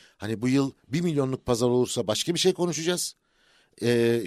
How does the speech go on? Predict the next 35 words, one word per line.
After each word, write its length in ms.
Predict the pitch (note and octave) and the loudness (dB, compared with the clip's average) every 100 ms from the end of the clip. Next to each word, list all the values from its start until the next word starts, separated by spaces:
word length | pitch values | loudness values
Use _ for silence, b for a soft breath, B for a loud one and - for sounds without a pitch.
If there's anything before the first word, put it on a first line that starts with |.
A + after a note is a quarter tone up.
| - | -8
ki 140 | - D#3+ | -8 -4
sekiz 340 | - A#2+ C#3 | -4 -4 -4
yüz, 120 | C#3+ | -2
sekiz 220 | - B2+ - | -2 -6 -6
yüz 140 | A2+ | -4
elli 220 | B2+ C3+ | -4 -4
binlik 280 | B2 A2+ - | -6 -8 -6
pazardan 440 | G2 F#2 F#2 F2+ | -4 -2 -2 -4
bahsediyor, 520 | E2+ E2 D#2+ D2+ D#2+ D2+ b b b | -4 -6 -8 -8 -8 -10 b b b
e, 120 | - F2 | -12 -10
otomotiv 440 | - G2+ F2+ G2+ | -8 -8 -8 -6
yöneticileri. 640 | G2 F2 - D2+ G2 C3 - b b b - | -4 -4 -8 -8 -4 -6 -6 b b b -8
E, 460 | G2 F#2+ F#2+ F#2 - - | -4 0 0 -2 -4 0
o 260 | C#3+ C3 | 2 4
olursa 320 | C#3 B2 G2+ | 4 2 -2
başka 280 | E2 - A#2 | -4 -6 -6
bir 40 | A2+ | -4
şey 120 | D3+ | -4
söyleyeceğiz. 460 | D3 C#3+ D3 D#3+ - b b b b _ _ - | -4 -6 -6 -6 -8 b b b b _ _ -10
Tedarik 500 | B2 C3+ D3 G3 G3+ | -2 4 4 4 6
olur, 320 | D3+ D3 - _ _ _ _ | 4 4 -6 _ _ _ _
hasbelkader. 920 | - A2 - G2+ - E2+ D2 - - _ _ _ - | -8 -6 -4 -6 -6 -12 -12 -16 -20 _ _ _ -10
Bir 200 | C3 A3 | -4 -4
milyon 280 | A3 F3 D#3 | -2 0 -2
iki 200 | D#3 C#3 | -4 -8
yüz 140 | A2 | -8
bin 60 | A2+ | -8
olursa 320 | G2+ F#2 D3+ | -8 -6 -6
başka 240 | C#3 - | -6 -8
bir 40 | - | -10
şey 120 | E2 | -12
konuşacağız. 560 | - - - - - - _ _ _ - | -16 -20 -20 -18 -20 -20 _ _ _ -4
Bilmiyoruz 380 | D3+ D3+ E2+ | -2 -2 -4
şu 140 | - C2+ | -10 -16
anda. 220 | A#1+ A2 | -20 -20